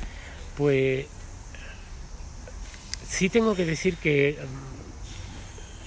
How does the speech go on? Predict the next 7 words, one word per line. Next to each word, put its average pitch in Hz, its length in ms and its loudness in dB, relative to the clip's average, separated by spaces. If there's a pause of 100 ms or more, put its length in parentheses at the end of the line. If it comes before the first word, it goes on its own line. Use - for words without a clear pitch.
mm, 170 40 -2
en 147 140 4
gran 160 300 4
parte 156 680 0
la 131 240 0
motivación 139 880 0
de 123 400 0